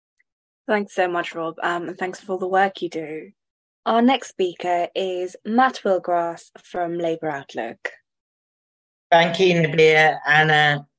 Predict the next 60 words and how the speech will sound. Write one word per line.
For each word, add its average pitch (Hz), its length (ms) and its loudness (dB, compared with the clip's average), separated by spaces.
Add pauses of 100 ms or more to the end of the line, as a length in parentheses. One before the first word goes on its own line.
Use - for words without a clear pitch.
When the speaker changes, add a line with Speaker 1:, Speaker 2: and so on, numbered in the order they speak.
(140)
Speaker 2:
we 147 80 0
seem 156 240 -4
to 151 140 -8
be 147 160 -4
sort 151 200 -2
of 143 140 -6
slapping 151 400 -4
each 147 100 -12
other 143 140 -6
on 147 60 -4
the 143 80 -4
back 143 180 -4
a 147 60 -8
bit 139 160 -6
and 135 100 -14
thanking 147 320 -6
each 135 180 -10
other 135 220 -4
for - 100 -8
the 131 100 -2
work 156 220 0
we 135 140 -6
do, 139 300 -4
which 131 240 -12
is 123 160 -12
always 147 280 0
important 117 600 -8
and 120 160 -8
reason 131 320 -4
you 117 100 -4
come 131 220 -4
together. 117 280 -4 (400)
So 139 60 2
I'd 156 140 4
like 151 160 0
to 151 80 -4
take 147 100 -2
a 139 60 -10
second 135 260 -4
just 123 160 -14
to 127 60 -14
thank 139 200 -4
Nabihah 131 360 0
for 135 80 -10
the 117 80 -8
great 127 260 -4
work 131 240 -6
she's - 220 -14
doing 123 240 -2
as 117 100 -10
the 120 80 -14
chair 123 380 -2
of 107 80 -14
Young 117 180 -6
Labour, 120 420 -4 (380)
not 127 140 -2
always 139 340 4
in 123 380 -6
easy 135 260 -8
circumstances, 117 1080 -6